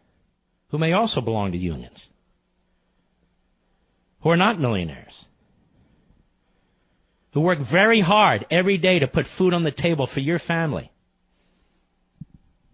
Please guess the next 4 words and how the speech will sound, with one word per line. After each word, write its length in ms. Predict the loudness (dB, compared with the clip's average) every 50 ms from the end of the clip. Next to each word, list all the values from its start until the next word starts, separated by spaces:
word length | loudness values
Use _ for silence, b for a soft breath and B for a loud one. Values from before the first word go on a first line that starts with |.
| _ _ _ _ _ _ _ _ _ _ _ _ _ _ _ _ _ _ _ _ _ _ _ _ _ -20 -20 -20 -20 _ _ _ _ _ b b b b b b b b b b b b b _ _ _
How 80 | -2 0
about 160 | 2 4 4
law 220 | 4 4 4 4 2
enforcement? 520 | 0 -2 -4 -4 -4 -6 -10 -16 -20